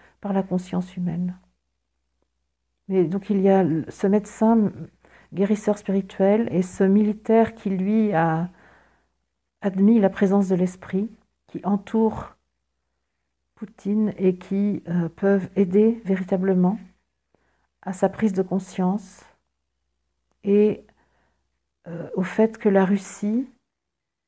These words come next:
représentée par cet être, le peuple russe est représenté par cet être, que la Russie,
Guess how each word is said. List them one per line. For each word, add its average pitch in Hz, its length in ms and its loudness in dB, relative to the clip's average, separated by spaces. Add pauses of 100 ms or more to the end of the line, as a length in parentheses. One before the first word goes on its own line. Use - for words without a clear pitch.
(680)
représentée 190 640 -2
par 208 180 -2
cet 185 360 -6
être, - 520 -8 (1400)
le 180 80 -12
peuple 208 300 -4
russe 214 280 -2
est - 20 0
représenté 180 520 -2
par 190 180 -4
cet 180 220 -8
être, 208 220 -8 (340)
que - 100 -8
la 196 140 4
Russie, 220 580 0